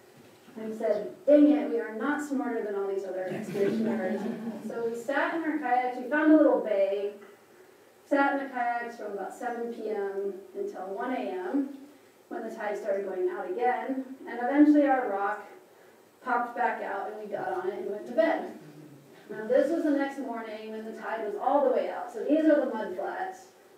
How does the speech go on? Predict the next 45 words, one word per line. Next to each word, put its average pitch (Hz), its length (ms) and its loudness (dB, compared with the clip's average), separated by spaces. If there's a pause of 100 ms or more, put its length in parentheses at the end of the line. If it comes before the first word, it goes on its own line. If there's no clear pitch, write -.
(180)
that 196 140 -2
I 208 220 -2
tried 202 240 -6
to - 80 -10
crawl 185 240 -4
around, - 480 -8 (100)
and 208 140 -6
this 202 160 -10
was 202 140 -2
our 185 260 -4
rock - 300 -12
that - 140 -14
we - 140 -6
slept - 300 -10
on. 175 400 -4 (1080)
And 254 120 -2
of 247 100 -4
course 302 200 6
in 294 160 8
the 277 80 6
morning 269 460 4
we 247 100 0
wake 220 200 -4
up - 300 2
and 196 80 -4
the 185 100 -6
tide's 208 260 -6
coming 214 300 -12
back - 300 -6
in. 247 400 0 (280)
And 208 200 -8
so 220 240 -6
we 247 80 2
had 262 160 0
realized 294 440 6
weeks - 200 -6
ago 190 300 -2
that - 100 -4
it 190 200 -2
wasn't - 320 -4
worth 202 440 -8
paddling 202 360 -6
against 190 300 -6
the 196 60 -10
tide, - 480 -10